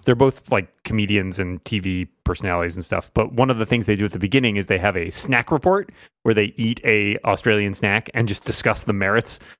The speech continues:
of that snack. And all the Australian snacks are <laughs> so fucking weird. So she bought me a box that's got, like, twenty different things. Like, some of them are candy,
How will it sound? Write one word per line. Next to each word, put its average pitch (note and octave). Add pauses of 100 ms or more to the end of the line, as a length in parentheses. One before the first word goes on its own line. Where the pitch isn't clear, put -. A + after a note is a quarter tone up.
(120)
of A#2+
that A#2+
snack. D#3
And C#3+
all C#3+
the D#3+
Australian D3
snacks C#3
are -
<laughs> -
so F3+
fucking D#3
weird. C3+ (580)
So D#3
she B2+
bought E3
me C3
a B2+
box B2+
that's A#2+
got, B2+
like, A2
twenty B2+
different A#2
things. A2+
Like, B2+
some A3
of F3+
them E3
are C3
candy, B2